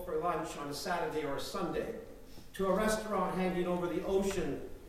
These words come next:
where you can watch the surf, so pays to study in California. But we would leave in the early afternoon before the place became a madhouse, according to one of the servers and waiters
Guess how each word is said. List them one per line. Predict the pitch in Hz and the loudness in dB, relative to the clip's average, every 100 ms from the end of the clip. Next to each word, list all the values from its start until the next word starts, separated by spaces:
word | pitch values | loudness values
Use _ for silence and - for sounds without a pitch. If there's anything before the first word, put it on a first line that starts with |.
| - - | -16 -2
where | 165 | 4
you | 165 - | 4 4
can | 156 | 4
watch | 147 - - 156 | 4 2 0 -4
the | |
surf, | 151 233 202 - - | 0 4 4 4 0
so | 147 | -4
pays | - 202 175 - | -2 -2 -2 -2
to | - | -6
study | - 165 151 139 | -4 -2 -2 -4
in | 131 | -4
California. | 135 139 - 170 160 - - - - - - - - - - - | -4 -4 -4 -4 -2 -2 -4 -10 -14 -18 -20 -20 -20 -20 -18 -4
But | 190 226 | 2 4
we | 277 | 6
would | 269 240 | 6 8
leave | 233 262 - 233 | 6 6 6 6
in | 202 | 4
the | 202 | 6
early | 220 220 | 6 8
afternoon | 202 - - 196 202 190 | 8 6 4 4 6 6
before | 180 185 175 | 6 4 4
the | |
place | 180 202 180 - | 2 4 4 4
became | 180 180 170 165 165 | 0 2 2 2 0
a | 160 | 0
madhouse, | 175 202 202 - - - - - - - | 4 4 4 2 0 -2 -4 -8 -14 -8
according | 156 185 175 160 | -2 2 4 4
to | - | 0
one | 165 160 | 0 0
of | 156 | 0
the | 156 | -2
servers | - 202 180 143 - | 0 2 2 2 0
and | 156 | 0
waiters | 185 190 180 | 4 6 6